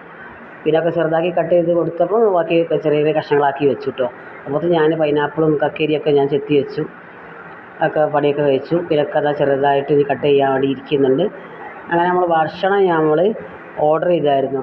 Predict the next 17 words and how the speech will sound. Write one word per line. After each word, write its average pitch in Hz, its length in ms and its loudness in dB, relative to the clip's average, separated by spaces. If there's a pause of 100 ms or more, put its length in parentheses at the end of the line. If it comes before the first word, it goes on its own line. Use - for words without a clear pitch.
ട്ടോ. 135 120 2 (240)
അപ്പോൾ 151 240 2
ഓർഡർ 147 220 0 (100)
ചെയ്ത 160 140 0 (100)
ഭക്ഷണം 156 280 0
കൊണ്ടുവന്നിട്ടുണ്ട്. 139 680 0 (360)
എനിക്ക് 151 320 -2
മോനും 151 260 4
പാടെ 151 240 2
കയറ്റി 147 300 0
കൊണ്ടുവരാൻ 139 480 2
ട്ടോ. 139 140 -4
നമ്മൾ 139 200 4
കുറച്ചങ്ങോട്ട് 151 480 -2
കയറണം 143 320 2
നമ്മളെ 139 220 0
വീട്ടിലേക്ക്. 135 460 -2